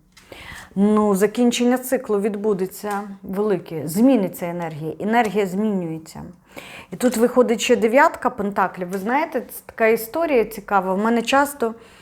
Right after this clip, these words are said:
от, часто карти ходять парами. Якщо дев'ятку мечів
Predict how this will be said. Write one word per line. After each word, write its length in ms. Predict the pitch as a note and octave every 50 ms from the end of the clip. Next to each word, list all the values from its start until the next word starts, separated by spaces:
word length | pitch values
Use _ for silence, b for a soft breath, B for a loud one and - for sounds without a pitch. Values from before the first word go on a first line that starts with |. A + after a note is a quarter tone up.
| B B B B B B B
от, 240 | G3 F#3+ - - - - -
часто 380 | - B3 A3+ G#3 G#3 - - G3
карти 340 | - C4 C4 C4 C4 -
ходять 480 | G3+ - - A3 F#3+ G#3 G#3 G#3 - -
парами. 580 | - F#3 E3+ D#3+ D#3+ D3 C#3+ D3 C3+ C3 D3 D3+ _ _ _ _ _ _ _ B B B B B B B B
Якщо 760 | F#3+ G#3 G#3 G#3 - - - - - C4 B3+ A#3 G3 E3+ D#3 -
дев'ятку 580 | E3 D#3 G#3 G3+ A3+ A#3 A#3 A3+ A#3 - - G#3+
мечів 540 | G#3+ A3 A3+ A3 - - - G#3 F3+ E3